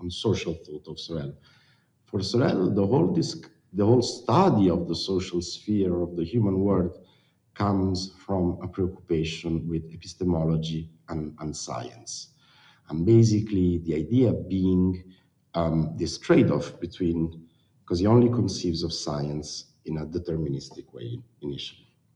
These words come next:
So he says, if science is true, then it means that the world must be ruled by deterministic relations, right? Uh, so in that way, he's a kind of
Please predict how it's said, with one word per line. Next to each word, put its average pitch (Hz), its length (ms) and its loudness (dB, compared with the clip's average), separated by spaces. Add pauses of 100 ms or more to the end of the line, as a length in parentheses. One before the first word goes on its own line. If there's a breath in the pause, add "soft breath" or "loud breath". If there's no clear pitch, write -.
(480 soft breath)
So 98 640 2
he - 60 -10
says, 82 560 -6
if - 100 -4
science 104 720 2
is 90 140 -10
true, - 680 2 (140)
then 95 180 0
it 90 160 0
means 76 520 -4 (100)
that 78 120 -6
the 85 60 -2
world 73 520 -2
must 80 280 -6
be 82 80 -4
ruled 69 400 -8 (100)
by 64 360 -12
deterministic 82 760 -4
relations, - 680 -8
right? - 260 -2 (1000 loud breath)
Uh, 71 520 -2
so - 160 -4
in 80 120 2
that 90 120 0
way, 78 160 -2
he's 71 140 -4
a 69 40 -10
kind 71 240 -10
of 73 60 -10